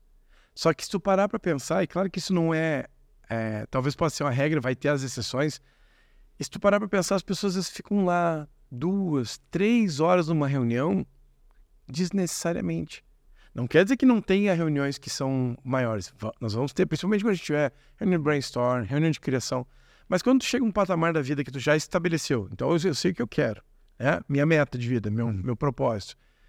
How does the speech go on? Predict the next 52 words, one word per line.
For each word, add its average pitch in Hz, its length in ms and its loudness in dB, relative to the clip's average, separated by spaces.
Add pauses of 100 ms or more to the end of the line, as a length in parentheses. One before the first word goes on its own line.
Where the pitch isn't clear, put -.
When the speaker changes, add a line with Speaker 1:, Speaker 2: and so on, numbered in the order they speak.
(220)
Speaker 1:
Eu 143 160 0
tô 156 200 0
olhando 185 440 4
que 202 140 0
eu 185 80 4
vou 180 360 0
até 151 160 -2
os 151 100 0
setenta 170 300 -4
e 180 60 0
quatro 180 380 2
e - 20 4
meio. 139 460 0 (840)
Eu 147 260 0
de 151 100 2
manhã 147 340 2
eu 185 60 6
acordo 180 880 2 (380)
pensando, 170 400 2
aquele 156 240 2
dia 143 200 2
tá 151 120 0
alinhado 139 260 2
com - 80 -6
o 123 40 0
meu 120 140 2
propósito, 156 640 0 (460)
eu 170 80 -2
não 214 140 4
vou 175 140 0
ficar - 180 -4
gastando 165 380 -2
tempo, 147 220 -2
blá, 143 140 -2
blá, 147 140 0
blá, 139 160 0
blá. 135 180 -4 (320)
A 143 120 0
não 160 80 2
ser 160 100 -6
que 151 80 -4
eu 165 60 -4
queira 233 340 -2
filosofar. 285 680 0 (380)
Speaker 2:
Uhum. 98 260 -8
Speaker 1:
Ah, 107 160 2
eu 156 60 2
vou 170 100 2
pegar, 185 320 2
por 160 140 -2
exemplo, 156 180 2
sábado. 120 480 -2